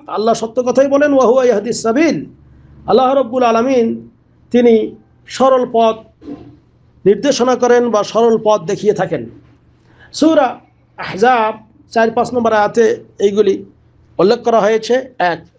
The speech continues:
দ্বিতীয় নম্বর কথা যে পালক পুত্র সে ওয়ারিশ হতে পারে না, সে কোনো ওয়ারিশ নয়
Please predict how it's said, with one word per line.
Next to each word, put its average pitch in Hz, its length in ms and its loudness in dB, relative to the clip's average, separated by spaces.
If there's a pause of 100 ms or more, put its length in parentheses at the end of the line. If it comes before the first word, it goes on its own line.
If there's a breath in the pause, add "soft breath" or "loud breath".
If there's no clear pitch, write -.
দ্বিতীয় 262 320 0
নম্বর 277 380 2
কথা 226 460 -2 (480 soft breath)
যে 262 300 4 (640)
পালক 285 400 0 (140)
পুত্র 302 640 2 (520)
সে 294 640 2 (2500)
ওয়ারিশ 247 500 2
হতে 240 180 0
পারে 175 280 -2
না, 120 240 -10
সে 226 200 0
কোনো 254 200 2
ওয়ারিশ 233 480 2
নয় 220 300 -2